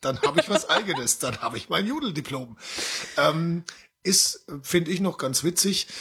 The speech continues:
äh, wobei mir sich die Frage stellt, warum man da jetzt je-, erst jetzt drauf kommt, weil es gab ja in der Vergangenheit schon immer Winter, die ein bisschen schwächer waren. Letztes Jahr zum Beispiel,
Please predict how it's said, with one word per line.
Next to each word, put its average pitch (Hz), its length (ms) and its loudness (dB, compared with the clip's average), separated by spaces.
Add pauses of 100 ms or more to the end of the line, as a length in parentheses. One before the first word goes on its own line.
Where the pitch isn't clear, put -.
(220)
äh, 139 320 0
wobei 143 300 0
mir 147 180 4
sich 185 160 4
die 156 120 0
Frage 135 360 0
stellt, 143 320 0
warum 139 160 0
man 139 80 -4
da 127 80 2
jetzt 123 260 2
je-, 123 240 -2
erst - 240 2
jetzt 190 340 4
drauf 117 260 0
kommt, 143 360 0
weil 123 200 0 (100)
es - 240 2
gab - 320 0
ja 165 220 6
in 147 160 -4
der 147 80 0
Vergangenheit 139 640 2
schon 127 180 -2
immer 170 340 4
Winter, 180 360 6
die 143 360 0
ein - 100 -12
bisschen 143 240 0
schwächer 143 360 2
waren. 151 220 2
Letztes 143 400 2
Jahr 143 180 2
zum 156 160 2
Beispiel, 143 540 0